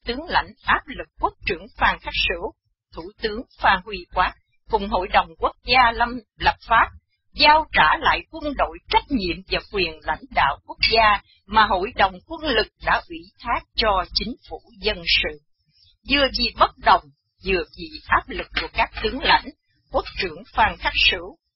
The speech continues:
Thủ tướng Phan Huy Quát và Chủ tịch Hội đồng Quốc gia lập pháp Phạm Xuân Chiểu đồng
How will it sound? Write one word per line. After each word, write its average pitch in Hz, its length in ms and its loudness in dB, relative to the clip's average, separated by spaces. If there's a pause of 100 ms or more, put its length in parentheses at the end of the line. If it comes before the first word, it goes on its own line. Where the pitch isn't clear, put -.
(160)
Thủ 185 260 -8
tướng 240 200 -2 (180)
Phan 254 280 6
Huy 247 220 -4 (100)
Quát 254 200 4 (340)
và 208 220 6
Chủ 247 200 -2 (140)
tịch 220 100 0 (140)
Hội 190 280 -4
đồng 175 180 4 (120)
Quốc - 180 -4
gia 233 260 4
lập 170 240 0 (140)
pháp 208 200 2 (160)
Phạm 156 240 -2
Xuân - 320 -10
Chiểu - 380 -2 (360)
đồng 196 220 4